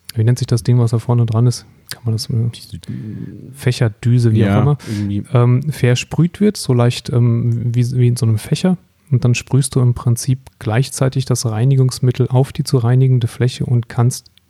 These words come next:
Speaker 1: direkt im Anschluss das wieder aussaugen,
Speaker 2: Mhm.
Speaker 1: nass. Ähm, in dem Fall ist es jetzt noch so, dass der Bissell Spot Clean Pro, Spot Clean Pro,
Speaker 2: Spot.
Speaker 1: Spot Clean, ähm, hat auch noch an diesen Fächerdüsen Bürsten dran.
Speaker 2: Mhm.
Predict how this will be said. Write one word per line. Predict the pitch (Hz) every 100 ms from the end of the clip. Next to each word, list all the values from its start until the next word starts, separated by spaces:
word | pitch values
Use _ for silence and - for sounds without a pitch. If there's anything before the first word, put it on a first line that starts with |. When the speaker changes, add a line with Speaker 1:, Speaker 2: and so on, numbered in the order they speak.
| -
Speaker 1:
direkt | 120 139 127 127
im | 127
Anschluss | 120 - 123 - _ _ - -
das | 120 -
wieder | 117 117
aussaugen, | 131 120 95 107 117 110
Speaker 2:
Mhm. | 107
Speaker 1:
nass. | 98 - - _ - - - - _ -
Ähm, | 113 113 110 104 _ _ _ - -
in | - 127
dem | 117
Fall | 127 135
ist | 135
es | 127
jetzt | 135 -
noch | 120
so, | 127
dass | 127 120
der | 123
Bissell | 113 117 123 117
Spot | - 131
Clean | - 123 110
Pro, | - 135 151 -
Spot | - -
Clean | 131 - - 123
Pro, | - 147
Speaker 2:
Spot. | - - - -
Speaker 1:
Spot | - -
Clean, | - 104 107 110 - - - - - -
ähm, | 120 131 131 127 127 127 113
hat | 123 135 -
auch | 127 117 -
noch | 117 117 - -
an | 117 117
diesen | 117 110
Fächerdüsen | 110 123 123 120 113 104
Bürsten | - 127 - - 110
dran. | 107 101
Speaker 2:
Mhm. | 95 95